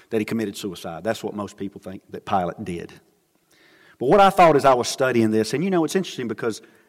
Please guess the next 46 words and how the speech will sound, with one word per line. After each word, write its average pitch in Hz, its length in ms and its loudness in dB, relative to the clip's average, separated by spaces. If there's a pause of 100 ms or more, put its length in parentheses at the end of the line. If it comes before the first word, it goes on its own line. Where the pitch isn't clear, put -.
I've 139 100 -2
never 202 200 2
really 190 140 4
thought 170 220 2
about 110 180 0
this 107 160 -2
as 107 60 -4
I 107 80 2
was 104 100 -2
studying 107 360 -4
it. 80 140 -14 (800)
Just 180 300 2
that 170 220 2
quick, - 400 -8 (100)
when 98 140 -8
Pilate, 139 440 -2 (180)
ever 160 200 0
how 156 160 4
Pilate 139 340 -2
left 123 180 -8
this 120 180 -8
earth, 107 180 -6
when 98 120 -10
he 147 120 -6
left 147 220 -2
his 131 180 -6
earth 107 220 -6
and 98 80 -12
he 127 140 -2
opened 120 260 0
his 117 180 -6
eyes, 117 360 -4 (920)
the 107 120 -2
king 160 460 4
of 127 140 0 (220)
an 120 120 -6
earthly 139 320 2
kingdom 87 460 -16 (520)
stood 120 300 -6
before 101 260 -6
the 92 80 -10
king 120 340 -6
of 113 80 -6
the 117 60 -6
heavenly 90 360 -8
kingdom. 85 400 -16